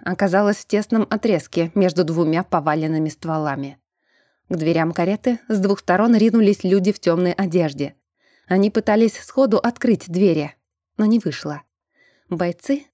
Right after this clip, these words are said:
что были здесь с девушками, заблокировали двери изнутри. Те четверо, что были снаружи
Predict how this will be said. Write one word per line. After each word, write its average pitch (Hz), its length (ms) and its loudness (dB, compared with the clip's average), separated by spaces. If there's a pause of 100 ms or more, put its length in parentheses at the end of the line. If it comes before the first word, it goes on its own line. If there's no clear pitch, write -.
(140)
что - 260 -4
были 180 220 4
здесь 180 320 0
с 202 80 0
девушками, 165 720 0 (220)
заблокировали 208 840 2
двери 170 400 2
изнутри. 175 640 -2 (580)
Те 233 140 0
четверо, 156 600 -2
что - 220 -2
были 185 200 2
снаружи 196 600 0